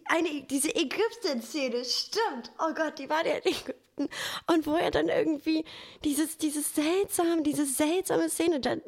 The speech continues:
das meine ich mit dieser komödiantischen Art, das würde so gut funktionieren, wäre das eben so ein Monty <laughs> Python-Film. Aber Napoleon steht irgendwie vor drei Ägyptern, die öffnen irgend diesen Sarg und es ist eine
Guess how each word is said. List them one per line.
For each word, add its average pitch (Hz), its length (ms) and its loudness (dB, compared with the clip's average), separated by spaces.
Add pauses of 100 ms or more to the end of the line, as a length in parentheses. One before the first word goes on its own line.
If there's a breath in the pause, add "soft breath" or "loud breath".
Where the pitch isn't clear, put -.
(200)
das - 220 2
meine 285 200 4
ich - 120 -4
mit 233 80 -2
dieser 240 180 -2
komödiantischen 269 840 0
Art, - 200 0
das 226 100 -2
würde 277 180 0
so 320 280 2
gut 392 280 2
funktionieren, 302 680 0
wäre 262 140 2
das 277 180 0
eben 285 400 0
so 277 80 2
ein 277 160 4
Monty 294 280 2
<laughs> - 40 -10
Python-Film. 254 560 2
Aber 226 160 0
Napoleon 277 560 0
steht 269 400 0
irgendwie 277 320 2
vor 262 100 -2
drei 247 240 2
Ägyptern, 269 440 0
die 233 120 0
öffnen 277 480 2
irgend 294 460 0
diesen 220 280 0
Sarg 208 380 2
und 226 120 0
es 214 100 -4
ist - 200 -2
eine 233 240 4